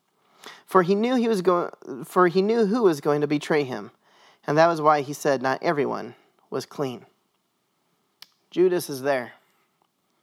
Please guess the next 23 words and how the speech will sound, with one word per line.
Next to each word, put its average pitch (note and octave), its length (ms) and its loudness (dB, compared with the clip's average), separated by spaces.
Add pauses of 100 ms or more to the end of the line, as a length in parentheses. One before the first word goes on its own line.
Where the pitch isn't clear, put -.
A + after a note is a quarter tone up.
(560)
Judas A#3 340 0
is F#3 100 0
among F#3 400 2
these D3+ 180 0
men E3+ 400 0
that C#3 120 -8
Jesus G3+ 460 -4
is C#3 160 -6
walking F#3 380 0
around D3+ 560 -2 (840)
and - 100 -14
cleaning F#3+ 300 -2
their A#2+ 100 -8
feet. - 320 -14 (1800)
Jesus F#3+ 360 -2
already E3+ 300 0
knew D#3 280 -2
that A#2+ 160 -8
Judas C#3+ 400 -4
was C#3 120 -12
gonna B2+ 180 -8
betray C3+ 360 -6
him. A#2 200 -14